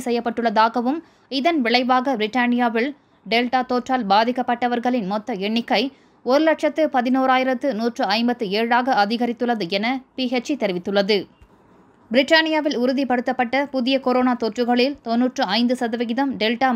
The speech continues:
மாறுபாடு என மிக சமீபத்திய தரவுகள் காட்டுகின்றன. ஒட்டுமொத்தமாக ஒரு லட்சத்து இரண்டாயிரத்து பத்தொன்பது பேர்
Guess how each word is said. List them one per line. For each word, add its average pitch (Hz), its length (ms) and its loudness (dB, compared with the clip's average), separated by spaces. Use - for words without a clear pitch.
மாறுபாடு 226 440 0
என 240 120 0
மிக 233 260 0
சமீபத்திய 233 540 0
தரவுகள் 247 440 0
காட்டுகின்றன. 190 560 -2
ஒட்டுமொத்தமாக 247 840 2
ஒரு 285 180 4
லட்சத்து 311 380 0
இரண்டாயிரத்து 262 540 2
பத்தொன்பது 262 480 0
பேர் 277 160 0